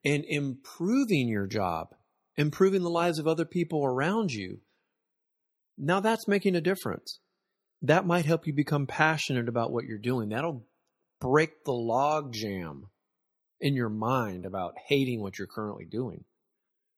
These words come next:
Not saying that you still don't want to look for another job and find something better.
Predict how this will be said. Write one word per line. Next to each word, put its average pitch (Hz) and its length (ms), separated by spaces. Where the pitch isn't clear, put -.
Not 143 240
saying 156 260
that 180 140
you 180 80
still 180 200
don't 170 140
want 156 120
to 135 80
look 139 180
for 143 80
another 117 360
job 160 280
and 120 140
find 117 200
something 98 300
better. 170 380